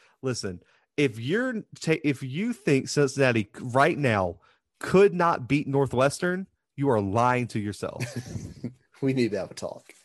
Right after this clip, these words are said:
Speaker 1: If, if Cincinnati, Brandon, if was in the Big Ten this year, Cincinnati would be in the Big Ten championship.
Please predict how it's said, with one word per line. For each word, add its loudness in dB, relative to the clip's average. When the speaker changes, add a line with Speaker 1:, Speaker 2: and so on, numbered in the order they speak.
Speaker 1:
If, 2
if 2
Cincinnati, -2
Brandon, -8
if -10
was -8
in 0
the 0
Big 0
Ten -6
this -8
year, -4
Cincinnati -2
would 0
be 2
in 0
the -2
Big -4
Ten -6
championship. -8